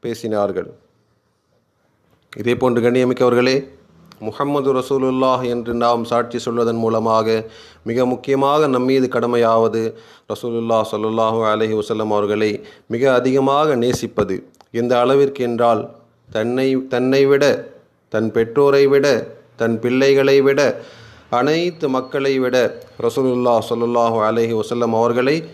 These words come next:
மிக அதிகமாக நேசிப்பது. புகாரியிலே பதிவாகியுள்ள இந்த ஹதீஸ் எல்லா முஸ்லிம்களும் தெரிந்திருக்கும் ஒரு ஹதீஸ். "லா யுமினு அஹதுக்கும் ஹத்தா அகூன அஹப்ப இலைஹி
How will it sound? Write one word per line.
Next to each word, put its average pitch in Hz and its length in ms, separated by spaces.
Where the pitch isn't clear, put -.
மிக 110 200
அதிகமாக 117 560
நேசிப்பது. 104 640
புகாரியிலே 117 560
பதிவாகியுள்ள 113 760
இந்த 110 220
ஹதீஸ் 135 440
எல்லா 135 420
முஸ்லிம்களும் 123 600
தெரிந்திருக்கும் 120 640
ஒரு 107 160
ஹதீஸ். 107 380
"லா 113 220
யுமினு 127 460
அஹதுக்கும் 117 600
ஹத்தா 123 420
அகூன 120 420
அஹப்ப 120 500
இலைஹி 123 560